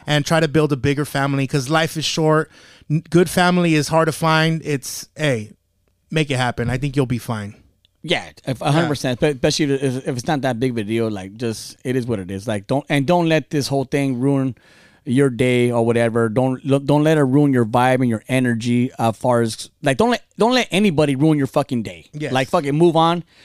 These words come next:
Speaker 2: Um, you have your baby now. You have your husband, whatever he is to
Speaker 1: Yeah,
Speaker 2: you.
Speaker 1: be happy.
Speaker 2: And let it be. You have your family. She has her family. That's it.
Speaker 1: Go trick or treating. And on that note, guys, happy fucking Halloween.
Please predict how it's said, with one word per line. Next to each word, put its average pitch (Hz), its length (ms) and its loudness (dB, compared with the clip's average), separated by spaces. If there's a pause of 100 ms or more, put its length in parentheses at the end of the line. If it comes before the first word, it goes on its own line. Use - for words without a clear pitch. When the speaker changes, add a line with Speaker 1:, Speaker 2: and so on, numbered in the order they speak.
(200)
Speaker 2:
Um, 143 280 0
you 151 80 4
have 156 80 4
your 147 80 0
baby 156 260 2
now. 160 220 4
You 147 100 0
have 147 80 0
your 135 100 2
husband, 156 380 2
whatever 143 260 2
he 135 80 2
is 147 100 0
to 165 100 -2
Speaker 1:
Yeah, 160 60 2
Speaker 2:
you. 180 160 4
Speaker 1:
be 247 100 -2
happy. 330 360 -2
Speaker 2:
And 202 100 2
let 226 100 2
it 214 60 0
be. 214 80 2
You 175 100 2
have 196 60 4
your 190 60 0
family. 196 300 2
She 185 100 0
has 196 40 2
her 190 60 2
family. 196 640 2
That's 151 220 -4
it. 135 200 -6
Speaker 1:
Go 170 140 4
trick 170 260 -4
or 160 40 -10
treating. 131 420 -4 (920)
And 151 340 -2 (500)
on 151 200 -4
that 180 200 0
note, 175 280 -2
guys, 170 560 0 (720)
happy 220 340 0
fucking 202 460 -2
Halloween. 185 840 4